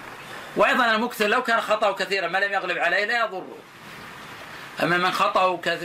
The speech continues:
كثير، كثير يعني جدًا وهو حديث يسيرة، أو خطأه كثير وب-، ب-، بحجم إصابته، فمثل هذا دليل ما ضبط،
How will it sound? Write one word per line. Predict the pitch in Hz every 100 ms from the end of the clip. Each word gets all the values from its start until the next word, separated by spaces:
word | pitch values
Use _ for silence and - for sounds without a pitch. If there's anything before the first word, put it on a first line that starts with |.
| 165
كثير، | 170 180 196 175 170 - -
كثير | 143 170 180 156 -
يعني | 139 135
جدًا | 175 160 - - - - -
وهو | 156 180
حديث | 180 180 185 175
يسيرة، | 175 170 180 147 131 240
أو | 277
خطأه | 262 262 262
كثير | 247 226 240 226 208 - - - - -
وب-، | 190 196 190 185
ب-، | 196 196 185 175
بحجم | 175 170 208 247 208 180 165 -
إصابته، | 139 139 156 - 175 135 127 110 110
فمثل | 185 233 196
هذا | 170 196
دليل | 226 302 330
ما | 294
ضبط، | 185 117